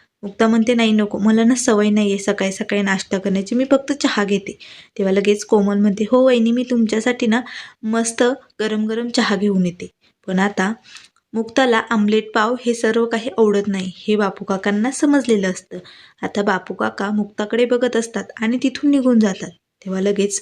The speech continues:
मुक्ता म्हणते, "हो, मी फक्त चहा घेईन आणि लगेच क्लिनिकमध्ये जाईन,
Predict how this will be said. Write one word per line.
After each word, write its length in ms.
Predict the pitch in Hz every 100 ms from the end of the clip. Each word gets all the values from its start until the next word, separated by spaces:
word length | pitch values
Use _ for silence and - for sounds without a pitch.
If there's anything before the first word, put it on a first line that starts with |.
| -
मुक्ता 320 | 214 208 - 254
म्हणते, 360 | 269 233 196 - - - - 254
"हो, 140 | 208
मी 140 | 233 269
फक्त 260 | 277 - 269
चहा 320 | 277 220 226
घेईन 300 | 233 240 247 -
आणि 220 | 214 220
लगेच 300 | 214 208 202 -
क्लिनिकमध्ये 600 | 220 202 196 190 180 180
जाईन, 180 | 175